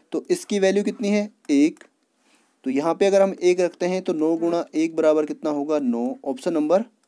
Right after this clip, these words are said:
बी इसका बिल्कुल सही होगा। ऐसे ही कुछ एक दो फॉर्मूले और हैं, उनको भी आप नोट कर लीजिए। एक पहला फॉर्मूला है, पहला फॉर्मूला है आपका sin स्क्वायर ए,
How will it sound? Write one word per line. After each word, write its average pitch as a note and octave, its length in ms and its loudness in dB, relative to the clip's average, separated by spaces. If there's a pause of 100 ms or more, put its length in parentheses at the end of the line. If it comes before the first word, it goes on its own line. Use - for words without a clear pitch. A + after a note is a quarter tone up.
बी B2+ 200 0
इसका D3 320 0
बिल्कुल F#3+ 380 -2 (160)
सही C3 200 0
होगा। G2+ 220 -6 (2500)
ऐसे D3+ 280 0
ही G3+ 120 2
कुछ G3 300 -6
एक E3+ 160 0
दो F#3+ 120 4
फॉर्मूले F3+ 380 0
और D3 260 2
हैं, G3 140 -4
उनको E3 320 -2
भी F3 160 -2
आप G3 200 2 (240)
नोट D#3 220 2
कर B2+ 120 -2
लीजिए। A2+ 340 -4 (920)
एक D3+ 160 -4
पहला E3 260 2
फॉर्मूला F#3 380 2
है, F#3+ 200 0 (720)
पहला D3+ 260 2
फॉर्मूला F3+ 380 2
है E3 140 0
आपका C3+ 340 0 (1300)
sin E3+ 580 0
स्क्वायर F3 480 2 (140)
ए, C#3+ 360 0